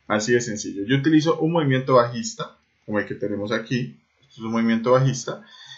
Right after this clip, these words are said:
Y miren la forma en la que ustedes pueden estudiar esto.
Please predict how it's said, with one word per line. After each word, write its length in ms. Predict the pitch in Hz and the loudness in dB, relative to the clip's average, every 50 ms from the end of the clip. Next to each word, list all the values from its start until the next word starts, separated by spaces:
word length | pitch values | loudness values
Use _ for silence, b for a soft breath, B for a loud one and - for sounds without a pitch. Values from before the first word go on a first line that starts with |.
| B B B | B B B
Y 80 | 127 | 4
miren 240 | 143 165 196 233 254 | 6 8 8 8 6
la 140 | 247 208 156 | 4 2 2
forma 220 | 156 170 175 180 | 2 0 2 2
en 80 | 190 190 | 2 2
la 140 | 185 175 - | 2 0 0
que 60 | - | -2
ustedes 340 | 131 - - 139 147 151 147 | -4 0 2 4 4 4 4
pueden 200 | - 160 156 156 | 4 2 4 4
estudiar 720 | 147 139 - - 117 110 110 107 104 113 - - - - _ _ - | 2 -4 -6 -6 -4 0 2 4 4 4 2 0 -6 -18 _ _ 2
esto. 380 | 139 135 127 - - - - | 4 4 4 4 0 -8 -12